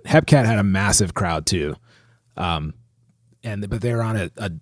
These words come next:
smaller stage, like, but it was, um, that they, they still, like,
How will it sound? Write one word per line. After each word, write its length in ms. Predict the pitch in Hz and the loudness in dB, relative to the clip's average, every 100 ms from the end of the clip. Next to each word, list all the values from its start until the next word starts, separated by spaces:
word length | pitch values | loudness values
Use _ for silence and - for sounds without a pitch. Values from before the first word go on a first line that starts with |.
| - | -8
smaller 440 | - 143 120 98 | -2 0 2 0
stage, 500 | 80 - 80 71 71 | -2 -4 -4 -4 -6
like, 220 | 76 78 - - | -6 -6 -8 -10
but 160 | 87 | -6
it 120 | 98 | -6
was, 220 | 92 90 92 | -6 -6 -6
um, 360 | 85 71 64 _ - | -6 -8 -12 _ -10
that 120 | 98 | -4
they, 220 | 143 135 | 2 4
they 220 | - 156 | 6 6
still, 360 | 131 - 143 113 | 6 6 6 6
like, 300 | 104 92 | 0 -4